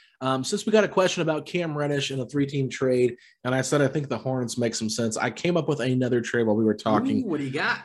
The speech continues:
Speaker 1: So I wanna hear your thoughts on this deal. So Miles Turner is going to the Hornets.
Speaker 2: Okay.
Speaker 1: Kelly Oubre and Cam Reddish are coming to the Pacers.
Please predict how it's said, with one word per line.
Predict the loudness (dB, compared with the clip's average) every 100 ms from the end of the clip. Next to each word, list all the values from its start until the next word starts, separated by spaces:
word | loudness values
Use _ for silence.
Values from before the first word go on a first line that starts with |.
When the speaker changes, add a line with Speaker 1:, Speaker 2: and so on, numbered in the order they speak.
| _ _ -2
Speaker 1:
So | 6 8 8 6 2
I | 2 4
wanna | 4 4
hear | 4
your | 4 4 2
thoughts | 2 0 0 -2
on | -4
this | -6 -4
deal. | 0 0 0
So | 0 0
Miles | 2 2 2 0 0
Turner | -2 -2 -2
is | -4
going | -4 -4 -4 -2
to | -2
the | 0 0
Hornets. | 2 2 2 0 -2 -4 _ _ _ _ -18
Speaker 2:
Okay. | -6 4
Speaker 1:
Kelly | 8 8 8 4
Oubre | 2 4 4 4 2 -2
and | -10 -2
Cam | 2 4 6
Reddish | 4 4 2 -2 -4
are | -6
coming | 0 2 2 2
to | -2
the | 0
Pacers. | 0 0 0 -4 -4 -10